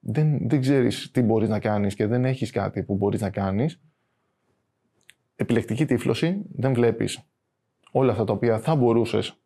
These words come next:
υπό άλλες συνθήκες να κάνεις, οπότε μικραίνει, μικραίνει, μικραίνει, μέχρι που φτάνεις στο τέλος σε σημείο που δεν μπορείς να κάνεις τίποτα και αισθάνεσαι βασικά ανήμπορος και ότι για όλα φταίνε οι άλλοι και περιμένεις κάποιον να έρθει να σε σώσει.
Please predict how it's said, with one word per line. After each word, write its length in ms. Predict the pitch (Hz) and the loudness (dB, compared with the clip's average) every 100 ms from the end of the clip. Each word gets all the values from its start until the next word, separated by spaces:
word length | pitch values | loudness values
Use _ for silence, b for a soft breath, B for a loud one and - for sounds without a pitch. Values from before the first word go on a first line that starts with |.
| _ _ | _ _
υπό 180 | 113 123 | -2 0
άλλες 140 | 110 | 0
συνθήκες 380 | 98 98 107 107 | -2 -4 -2 0
να 100 | 104 | -2
κάνεις, 400 | 95 98 147 - b b b b | -2 -2 -2 -6 b b b b
οπότε 240 | 165 180 | -2 2
μικραίνει, 420 | 151 123 135 139 | 2 2 0 2
μικραίνει, 280 | 117 127 123 | 0 0 0
μικραίνει, 280 | 110 147 165 | 0 0 0
μέχρι 180 | 139 135 | 0 -2
που 80 | - | -4
φτάνεις 220 | 127 127 | -4 -4
στο 80 | 123 | -4
τέλος 220 | 120 123 | -2 0
σε 220 | 110 107 | -2 -2
σημείο 360 | - 117 123 127 | -4 -2 0 -2
που 220 | 123 - | -6 -6
δεν 220 | 131 135 | -2 0
μπορείς 240 | 117 117 117 | 2 2 0
να 60 | |
κάνεις 180 | 110 107 | -2 -2
τίποτα 460 | - 127 131 139 131 b b b | -2 -2 0 -2 -4 b b b
και 100 | - | -6
αισθάνεσαι 400 | - 127 117 - | -2 -2 -2 -2
βασικά 400 | 113 - 110 107 | -6 -2 -4 -2
ανήμπορος 640 | 107 101 107 101 139 151 _ _ _ _ _ _ _ _ | -2 0 0 0 0 -4 _ _ _ _ _ _ _ _
και 140 | - 131 | 0 2
ότι 320 | 123 131 123 | 2 2 2
για 180 | 101 120 | 2 2
όλα 220 | 139 135 | 4 2
φταίνε 260 | 123 127 123 | 0 0 0
οι 60 | |
άλλοι 460 | 117 123 131 135 139 | 0 0 0 0 -2
και 120 | - | -4
περιμένεις 360 | 117 123 120 117 | -2 0 0 0
κάποιον 260 | 113 117 113 | 0 0 0
να 80 | |
έρθει 200 | 107 - | -2 -2
να 100 | 107 | -2
σε 100 | 98 | -2
σώσει. 360 | 101 98 - - | -2 -4 -4 -12